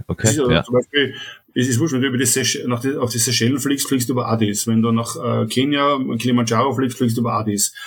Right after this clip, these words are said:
Speaker 1: Mhm.
Speaker 2: Ähm, das heißt, wenn man zum, oder wenn man dann innerhalb von Äthiopien noch herumfliegt und sich die großen heiligen Städten anschaut, ja, ähm, da gibt's wirklich ganz tolle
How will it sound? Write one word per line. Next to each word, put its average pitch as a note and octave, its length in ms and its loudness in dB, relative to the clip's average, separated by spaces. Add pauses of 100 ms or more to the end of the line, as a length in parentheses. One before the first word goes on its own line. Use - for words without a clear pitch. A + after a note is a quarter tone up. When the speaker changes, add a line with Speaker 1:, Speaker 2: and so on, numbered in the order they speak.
(260)
Speaker 1:
Mhm. G2+ 80 4
Speaker 2:
Ähm, A#2+ 340 4 (300)
das A#2+ 120 0
heißt, C#3+ 380 2
wenn D3+ 340 0
man C3+ 300 2
zum, C3 240 -2
oder A2+ 360 2 (300)
wenn B2+ 220 0
man D3+ 140 2
dann C#3+ 100 0
innerhalb F3+ 300 2
von C#3 100 -2
Äthiopien C3+ 440 0
noch A#2 140 2
herumfliegt A2 540 2
und A#2 100 0
sich A2+ 160 -2
die A2+ 120 -4
großen B2 440 0
heiligen A#2+ 280 2
Städten C3 340 -2
anschaut, A2 600 -2
ja, A#2+ 600 0
ähm, A2+ 200 2
da A2+ 80 0
gibt's A2 200 -2
wirklich B2 200 -2
ganz B2+ 280 0
tolle B2 560 2